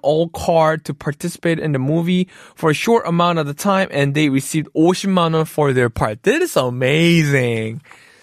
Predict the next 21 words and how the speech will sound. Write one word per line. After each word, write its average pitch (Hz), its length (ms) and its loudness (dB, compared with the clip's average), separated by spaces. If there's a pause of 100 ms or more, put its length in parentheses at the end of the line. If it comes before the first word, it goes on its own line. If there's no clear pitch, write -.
(580)
Hwang 311 320 -2
Jung-min 311 340 -2
now 208 360 2
is, 175 360 -8 (300)
costs 220 420 2
about, 156 440 2 (180)
I 143 180 -2
don't 104 200 -6
know, 117 280 0
ten 131 300 -4
million 113 260 -2
dollars 127 400 0
per - 160 -8
scenes. 123 640 -6 (280)
That's 175 200 2
how 170 160 0
huge 175 440 0
he 165 260 2
is 143 180 2
right 131 240 0
now. 135 240 0